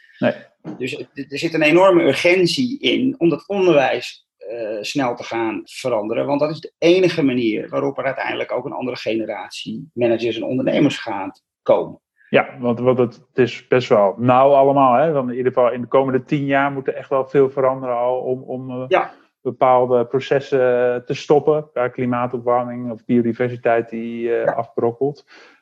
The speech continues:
Speaker 1: Ehm, de studenten die je nu opleidt, die, ja, die gaan binnen nu en een paar jaar natuurlijk het bedrijfsleven in.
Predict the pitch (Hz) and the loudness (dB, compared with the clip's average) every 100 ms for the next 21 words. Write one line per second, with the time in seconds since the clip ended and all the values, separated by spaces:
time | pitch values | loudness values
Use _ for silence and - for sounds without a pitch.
0 | _ - 117 113 113 110 110 110 131 117 | _ -2 2 4 4 2 -2 -8 -12 -2
1 | 120 120 117 113 110 107 110 123 110 131 | 2 2 2 0 0 0 2 4 4 4
2 | 135 117 117 - - 107 110 104 98 104 | 4 4 2 -6 -10 -8 -6 -6 -6 -8
3 | 101 101 101 101 107 101 90 110 104 101 | -4 -2 -2 -4 -4 -4 -2 0 2 2
4 | 107 127 123 123 123 123 117 120 123 127 | 2 0 -2 -4 -4 -4 0 0 2 0
5 | 117 117 117 143 | -2 0 -2 -4